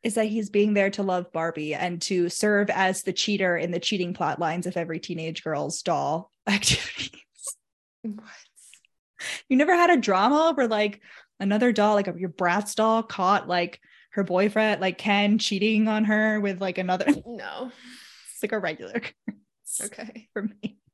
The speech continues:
Speaker 1: Or anyway, now it's sexy time. They have sexy time and they use teeth and tongue and mouth,
Speaker 2: Mm-hmm.
Speaker 1: a variation.
Speaker 2: And there's an impressive lesbian simultaneous orgasm.
Speaker 1: Claire and Delilah get in a fight about Claire hiding her 'cause Claire's like, "We can't tell my kid, we can't tell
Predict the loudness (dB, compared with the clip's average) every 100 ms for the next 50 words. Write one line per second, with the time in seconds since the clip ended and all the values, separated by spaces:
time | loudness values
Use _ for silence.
0 | _ 6 8 6 4 4 4 2 -4 -4
1 | 0 0 0 -2 -2 -2 -4 -4 -2 0
2 | 2 2 0 -2 -16 _ -6 -2 -2 -2
3 | 0 0 0 -4 -4 -2 0 2 2 2
4 | 2 2 0 -4 -6 -4 0 0 0 -6
5 | -16 -20 _ _ -10 -8 -8 -10 -12 -12
6 | -8 -6 -6 -4 -6 -6 -10 -16 -18 -20
7 | _ _ -8 -4 -4 -4 -6 -6 -6 -6
8 | -6 -10 _ _ _ -8 -2 -2 -2 -2
9 | -4 -6 -4 -4 -4 -6 -4 -2 -2 -4
10 | -8 -10 -12 _ -18 -2 2 2 2 -2
11 | -4 -2 0 0 0 -2 -4 -4 -2 -2
12 | -2 -4 -4 -4 0 -2 -2 -2 -4 -4
13 | -10 -6 -6 -4 -6 -8 -8 -10 -8 -10
14 | -4 0 0 -2 -6 -4